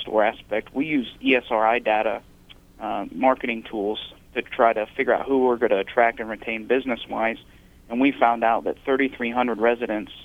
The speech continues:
of our fifteen thousand spent, uh, hundred dollars or more four times a month plus at a convenience store in Tipton County. And now some of that I'm sure, and that does not count gas, so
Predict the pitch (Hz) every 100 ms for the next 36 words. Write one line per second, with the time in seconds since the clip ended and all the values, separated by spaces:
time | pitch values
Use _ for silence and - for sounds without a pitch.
0 | - 117 117 - 131 - 117 113 120 120
1 | 123 110 113 - - - - - - -
2 | - - 135 - - - 120 92 - 151
3 | 131 123 131 123 113 120 127 123 117 -
4 | - - - 139 147 - 131 127 117 110
5 | 117 110 - - - 131 110 - - -
6 | - - - 123 117 110 120 120 107 -
7 | 107 110 110 110 - - 117 113 - -
8 | - - - - - 127 117 - 147 139
9 | 127 127 117 - - 123 120 131 - 131
10 | 127 113 - 90 - 110 104 -